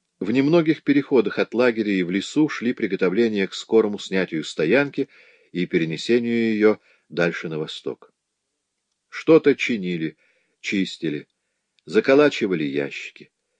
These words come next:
пересчитывали подводы и осматривали их исправность. В середине леса была большая вытоптанная прогалина, род кургана или городища,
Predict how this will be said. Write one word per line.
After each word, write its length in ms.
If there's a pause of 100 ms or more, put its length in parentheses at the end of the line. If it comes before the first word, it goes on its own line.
(180)
пересчитывали 680
подводы 600 (580)
и 80
осматривали 720
их 380
исправность. 840 (1700)
В 120
середине 500
леса 340
была 280
большая 560
вытоптанная 680
прогалина, 760 (960)
род 280
кургана 520
или 120
городища, 680